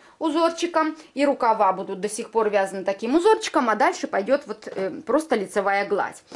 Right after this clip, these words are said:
Платьишко получается очень красивое. Я вяжу себе его носить с ботвордами и с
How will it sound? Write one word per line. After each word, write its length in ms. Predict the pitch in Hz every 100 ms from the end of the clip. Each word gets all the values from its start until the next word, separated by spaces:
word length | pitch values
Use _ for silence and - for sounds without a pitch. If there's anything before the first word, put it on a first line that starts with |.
| - - _
Платьишко 400 | - 269 262 -
получается 580 | 214 214 214 226 190 208
очень 200 | 208 -
красивое. 720 | 214 180 - 269 339 208 165 - - - - - _ _ -
Я 240 | 247 202
вяжу 240 | 202 208
себе 320 | 214 208 196 190
его 180 | 185
носить 420 | 190 196 196 180 156
с 60 |
ботвордами 720 | 165 165 208 349 - 190 170 - - - -
и 300 | 196 262 247
с 180 | -